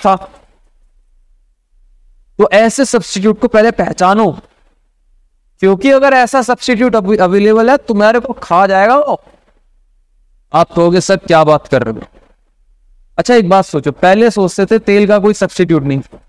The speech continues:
ऑयल का कोई substitute नहीं। Saudi वाले पागल हुए पड़े थे, "तेल मिल गया, तेल मिल गया।" रईस हुए पड़े, "बहुत rich है,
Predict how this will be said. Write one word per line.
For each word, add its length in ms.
ऑयल 280
का 400
कोई 480
substitute 500
नहीं। 100
Saudi 440
वाले 240
पागल 360
हुए 160
पड़े 240
थे, 120
"तेल 280
मिल 140
गया, 140
तेल 240
मिल 140
गया।" 120
रईस 260
हुए 100
पड़े, 180
"बहुत 280
rich 240
है, 60